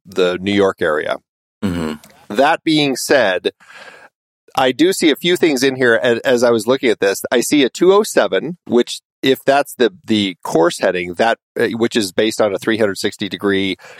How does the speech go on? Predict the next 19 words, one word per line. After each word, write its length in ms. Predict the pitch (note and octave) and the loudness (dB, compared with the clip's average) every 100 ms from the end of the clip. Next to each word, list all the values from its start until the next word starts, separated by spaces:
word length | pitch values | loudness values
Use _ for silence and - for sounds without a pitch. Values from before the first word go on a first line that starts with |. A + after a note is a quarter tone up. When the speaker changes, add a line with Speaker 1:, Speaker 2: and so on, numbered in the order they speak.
| - | -6
Speaker 1:
compass, 440 | D3 D3+ B2+ A2 | -2 2 2 2
that 200 | C3 A#2+ | 0 0
means 200 | C#3 D3 | 0 0
they're 200 | C#3 G#2+ | 2 2
likely 480 | G2+ A2 C3+ - F3 | 2 0 0 0 -2
headed 340 | D#3+ G3 B2+ - | 0 0 -2 -2
south-southwest, 1200 | - A#2+ B2+ - A#2 G2+ G2+ G#2 D2 F2 - - - - - - - _ - | 0 0 0 0 0 0 0 0 0 -6 -10 -14 -20 -20 -20 -20 -20 _ -2
which 260 | C3 - | 0 0
makes 360 | D3+ E3+ A3+ - | 2 2 2 -2
sense 380 | - F3+ A2+ - | 0 2 0 -2
because 340 | B2+ - C3 | -2 0 0
if 100 | B2 | 2
they're 160 | C3+ C#3+ | 2 2
in 100 | C#3 | 2
Stuttgart 600 | - E3 E3+ B2 G#2 G#2 | 0 0 2 2 2 0
and 120 | A2+ | 0
they 100 | G#2+ | 0
go 200 | G#2+ A#2 | 2 0
south-southwest, 1000 | - A2+ A2 - A2+ G2+ G2 F#2+ G2 | 2 0 0 0 0 0 0 0 -2